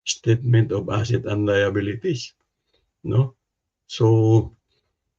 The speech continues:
titirahin din ng amlak yung kanyang mga nakatagong, ah, ari-arian kung siya ba ay nagsasubmit ng, ah,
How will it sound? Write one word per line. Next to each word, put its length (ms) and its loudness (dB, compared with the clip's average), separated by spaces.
titirahin 580 4
din 160 2
ng 80 0
amlak 460 -2
yung 160 0
kanyang 400 -2
mga 320 -2
nakatagong, 880 -6
ah, 80 -4
ari-arian 720 -2
kung 160 0
siya 160 4
ba 160 2
ay 80 -4
nagsasubmit 1400 -2
ng, 220 -4
ah, 240 -4